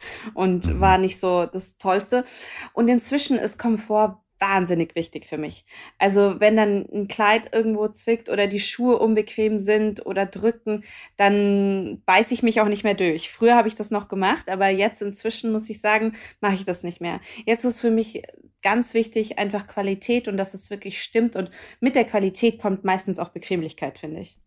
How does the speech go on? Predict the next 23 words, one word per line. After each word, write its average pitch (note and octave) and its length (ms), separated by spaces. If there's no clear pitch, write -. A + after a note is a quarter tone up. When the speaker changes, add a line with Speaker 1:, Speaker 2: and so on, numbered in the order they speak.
Speaker 2:
Mhm, F2+ 300
absolut. E2 640
Speaker 1:
Ja. F#3 240
Speaker 2:
Und F#2 120
hast G#2+ 160
du G#2+ 60
denn G#2+ 220
in G2 80
deinem F#2 200
Kleiderschrank G2 640
auch F2 120
irgendwie F#2 260
so F2+ 60
eine F2 140
ganz F#2 420
alte F#2+ 280
Klamotte, F2+ 480
die F2 200
du - 120
niemals G2 480
hergeben D#2+ 460
würdest? E2 540
Speaker 1:
Ja, E3+ 220